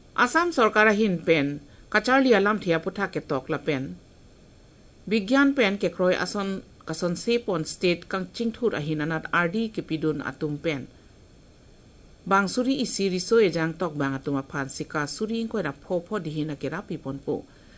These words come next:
ষ্টেট গভৰ্ণমেণ্ট দিহিন আনিংকান আফান কিতাপ আনিংকান পুচি পাছে থাং পনলো। লাপেন কে আছাম প্ৰকাশন পৰিষদ কাচেক্ৰয় আতেং পেন কিতাপ আলান কাপে দো পঞ্জি হাৱাৰ তিন নাৰং চুপিয়া ফান চিকা লাখ ফ লাপেন চাব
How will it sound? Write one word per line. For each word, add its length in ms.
ষ্টেট 280
গভৰ্ণমেণ্ট 380
দিহিন 280
আনিংকান 340
আফান 220
কিতাপ 280
আনিংকান 400
পুচি 280
পাছে 240
থাং 120
পনলো। 280
লাপেন 300
কে 80
আছাম 260
প্ৰকাশন 400
পৰিষদ 360
কাচেক্ৰয় 480
আতেং 240
পেন 180
কিতাপ 280
আলান 280
কাপে 240
দো 60
পঞ্জি 280
হাৱাৰ 300
তিন 220
নাৰং 200
চুপিয়া 380
ফান 140
চিকা 240
লাখ 120
ফ 40
লাপেন 280
চাব 160